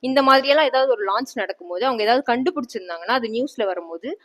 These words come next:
அது ரிலேட்டடா நம்ம மெயின்ஸ் ஃபண்டமெண்டல்ஸ்ல என்ன படிக்கிறோமோ அதுல இருந்து ஒரு கொஸ்டின் கண்டிப்பா வரும். So அதை பேஸ் பண்ணி தான் இதுவும் கேட்டிருக்காங்க. இதுவும் match the following தான். இங்க ஃபோர் op-, அஹ், ஃபோர் கொஸ்டின்ஸ் கொடுத்திருக்காங்க. என்னன்னா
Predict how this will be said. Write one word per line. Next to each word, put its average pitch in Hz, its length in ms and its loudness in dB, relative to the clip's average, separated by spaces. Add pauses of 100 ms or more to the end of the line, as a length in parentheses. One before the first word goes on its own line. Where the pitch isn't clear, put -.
(220)
அது 254 220 4
ரிலேட்டடா 269 500 2
நம்ம 247 240 -2
மெயின்ஸ் 233 360 -2
ஃபண்டமெண்டல்ஸ்ல 240 680 0
என்ன 208 180 -2
படிக்கிறோமோ 202 520 -4 (100)
அதுல 226 240 0
இருந்து 240 200 -2
ஒரு 233 100 2
கொஸ்டின் 233 280 -12
கண்டிப்பா 180 320 -4
வரும். 160 260 -4
So - 140 -2
அதை 226 180 4
பேஸ் 247 200 0
பண்ணி 202 160 -10
தான் 220 140 -2
இதுவும் 185 180 -10
கேட்டிருக்காங்க. 160 480 -8 (680)
இதுவும் 285 220 2
match 240 200 4
the 175 120 -14
following 190 420 -2
தான். 185 200 -6 (1040)
இங்க 226 180 -4
ஃபோர் 294 280 6
op-, 262 260 4
அஹ், 214 160 -4
ஃபோர் 285 340 4
கொஸ்டின்ஸ் 269 360 -6
கொடுத்திருக்காங்க. 208 460 -10
என்னன்னா 214 340 -4